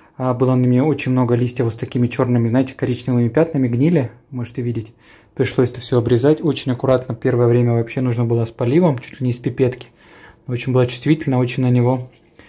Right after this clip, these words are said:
реагировала плохо на полив. Тут же появлялись пятна. Но ничего, мы с этим вроде бы справились. Сейчас она живёт нормально. Не подписана.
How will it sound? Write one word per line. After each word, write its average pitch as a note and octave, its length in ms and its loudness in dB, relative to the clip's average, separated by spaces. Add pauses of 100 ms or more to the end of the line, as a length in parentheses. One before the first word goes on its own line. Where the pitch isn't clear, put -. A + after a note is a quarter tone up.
(240)
реагировала B2+ 540 4
плохо B2 340 -2
на A#2+ 120 0
полив. B2+ 360 0
Тут - 220 -10
же B2+ 220 0
появлялись B2 520 0
пятна. A#2 460 -2 (720)
Но C#3 120 -2
ничего, D3 440 0
мы A#2 120 2
с A#2+ 80 -12
этим B2 160 -4
вроде B2 200 2
бы A#2 80 0
справились. C#3+ 480 0
Сейчас - 280 -8
она B2+ 140 -2
живёт B2 300 -2
нормально. D3 440 2 (680)
Не D#3 120 0
подписана. B2 720 -2